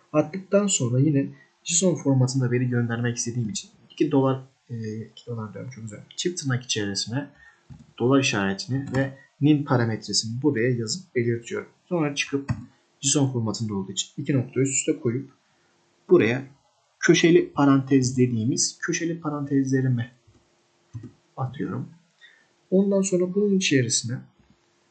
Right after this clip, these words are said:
ne yapıyorum? Admin yazıyorum. Sonra virgül diyorum. Bir alt satıra bu sefer büyük harflerle admin yazıyorum. Ve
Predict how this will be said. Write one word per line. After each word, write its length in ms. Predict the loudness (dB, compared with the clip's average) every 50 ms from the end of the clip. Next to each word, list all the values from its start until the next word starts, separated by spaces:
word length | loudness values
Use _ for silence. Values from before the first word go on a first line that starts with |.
| _ _ _ _ _ _ _ _ -2
ne 100 | 0 2
yapıyorum? 440 | 2 2 2 2 0 0 -2 -6 -10 -16 -20 -20 -20 _ _ _ _ _
Admin 440 | 2 4 4 4 4 2 4 4 4
yazıyorum. 540 | 4 4 2 0 -2 -2 -2 -2 -4 -6 -10 -14 -20 _ _ _
Sonra 480 | -6 -2 0 0 0 0 -2 -4 -6 -10 -16 _ _ _ 2
virgül 420 | 2 4 4 4 4 4 4 4
diyorum. 460 | 2 2 0 0 0 -2 -4 -4 -6 -12 _ _ _ _ _ _ _ _ _ _ _ _
Bir 140 | 2 6 6
alt 160 | 6 6 4
satıra 380 | 0 -2 -4 -4 -2 -2 -2 -2
bu 60 | -2
sefer 540 | -4 -6 -4 -4 -2 -2 -2 -4 -6 -10 _ _ _ _ _ _ _ _ _ _
büyük 240 | 2 4 4 4 4
harflerle 760 | 2 2 0 0 0 0 2 4 4 4 4 2 0 -2 -6 -12 -18 -20 -20 _ _ _ _ _ _ _ _ _ _ -20 -20 -18 _ -8 -2 0
admin 420 | 0 0 0 0 -2 -2 -2 -2
yazıyorum. 640 | -2 -2 -2 -2 -2 -2 -2 -2 0 -2 -2 -6 -8 -10 -16 _ _ _ _ _ _ _ _ _ _ _ _ _ _ _ _ _ _ _ _ _ _ _ -20 -20 -20 _ _ _ _ 0
Ve 400 | 4 6 6 6 6 4 -2 -10